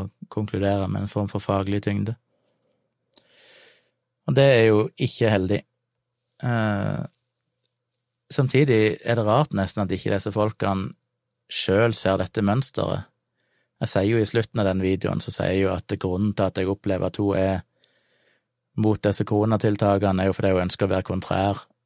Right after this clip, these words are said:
og vise til forskning, eh, som sier,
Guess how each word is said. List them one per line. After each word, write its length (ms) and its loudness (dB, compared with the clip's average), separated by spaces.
og 80 0
vise 260 -2
til 120 -4
forskning, 580 -2
eh, 420 -6
som 300 -6
sier, 480 -2